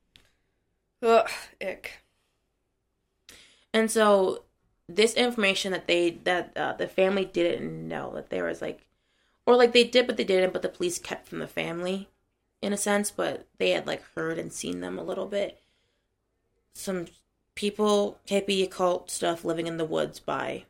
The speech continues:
Speaker 1: Okay.
Speaker 2: by the,
Speaker 1: Of
Speaker 2: by the
Speaker 1: course,
Speaker 2: house.
Speaker 1: of course.
Speaker 2: And then they
Speaker 1: 'Cause why
Speaker 2: said that
Speaker 1: not add
Speaker 2: the,
Speaker 1: dark
Speaker 2: the, the
Speaker 1: magic to
Speaker 2: sheriff
Speaker 1: the
Speaker 2: said that
Speaker 1: story?
Speaker 2: the, that the,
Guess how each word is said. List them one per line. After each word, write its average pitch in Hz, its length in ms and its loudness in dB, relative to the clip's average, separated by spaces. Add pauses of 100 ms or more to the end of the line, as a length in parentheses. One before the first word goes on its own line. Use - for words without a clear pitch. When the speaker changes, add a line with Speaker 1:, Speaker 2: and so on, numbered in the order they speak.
(440)
Speaker 1:
Okay. 247 420 -2 (640)
Speaker 2:
by 160 240 4
the, - 380 -6
Speaker 1:
Of - 120 -10
Speaker 2:
by - 200 0
the - 60 0
Speaker 1:
course, - 120 -4
Speaker 2:
house. - 300 -6
Speaker 1:
of 240 120 -10
course. - 560 -10 (1300)
Speaker 2:
And 208 160 6
then 190 140 4
they 180 120 4
Speaker 1:
'Cause 202 100 0
why 185 80 6
Speaker 2:
said 202 100 0
that - 20 6
Speaker 1:
not 180 240 6
add 190 160 8
Speaker 2:
the, 160 60 -8
Speaker 1:
dark 214 220 6
Speaker 2:
the, 190 60 -6
the 202 60 4
Speaker 1:
magic 202 160 8
to - 60 -2
Speaker 2:
sheriff 208 340 4
Speaker 1:
the - 40 -4
Speaker 2:
said 185 140 2
that 185 140 2
Speaker 1:
story? 170 160 -4
Speaker 2:
the, 180 180 0 (120)
that 151 280 -6
the, 85 340 -10